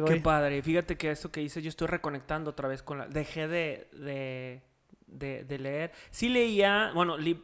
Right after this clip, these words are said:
Speaker 1: sí, lo, lo, digitales, eh, o artículos así, pero no en esta materia de profundo, ¿no? Decir, me agarro el libro, eh, este, me siento, lo disfruto. Y ahorita es lo que estoy, en esta etapa de mi vida la, la, la estoy volviendo a retomar, ¿no? Estas
Speaker 2: Ujú.
Speaker 1: cuestiones mucho más profundas, más de ti.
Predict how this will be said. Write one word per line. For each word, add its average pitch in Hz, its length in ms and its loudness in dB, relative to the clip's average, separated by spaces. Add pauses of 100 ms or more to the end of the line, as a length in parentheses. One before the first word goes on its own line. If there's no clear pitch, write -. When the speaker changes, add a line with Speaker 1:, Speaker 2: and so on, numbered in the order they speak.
(120)
Speaker 1:
sí, 160 200 -4
lo, 156 200 2
lo, 139 160 -4
digitales, 160 960 0 (460)
eh, 147 300 0
o 139 300 2
artículos 151 560 -2
así, 143 180 -8
pero 151 260 -4
no 156 380 -4
en 180 220 -6
esta 147 280 -4
materia 151 400 -2
de 143 200 0
profundo, 156 640 2
¿no? 131 80 -4
Decir, 143 320 -8
me - 160 -20
agarro 190 320 2
el 180 80 0
libro, 180 520 2 (460)
eh, - 380 2
este, 160 540 4
me 139 120 -4
siento, 160 520 4
lo 156 100 4
disfruto. 156 380 0
Y 175 80 4
ahorita 190 240 0
es 208 80 -4
lo 220 100 0
que - 60 -8
estoy, 202 380 0 (340)
en 180 100 2
esta 202 140 0
etapa 208 300 6
de 190 100 6
mi 165 80 4
vida 180 200 4
la, 180 160 2
la, 147 240 0
la 147 160 -2
estoy 165 300 0
volviendo 175 720 4
a - 40 10
retomar, 139 600 2
¿no? 180 440 -4
Estas - 220 -10
Speaker 2:
Ujú. - 80 -16
Speaker 1:
cuestiones 165 500 -6
mucho 156 320 -6
más 143 240 -4
profundas, 151 400 -8
más 185 180 6
de 214 100 4
ti. 135 300 0